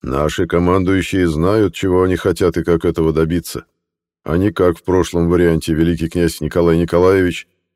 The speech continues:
чего похощет княгиня Мария Алексеевна,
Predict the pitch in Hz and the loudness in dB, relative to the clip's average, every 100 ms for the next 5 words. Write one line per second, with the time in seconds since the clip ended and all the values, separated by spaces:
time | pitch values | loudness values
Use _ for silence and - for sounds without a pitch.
0 | _ - 87 87 85 87 - 107 98 - | _ -10 -2 0 0 -2 -2 0 0 -2
1 | 85 - 85 85 87 87 85 85 85 85 | -8 -6 -4 -2 -2 -2 0 0 2 0
2 | 85 101 101 90 85 | 0 0 0 0 -4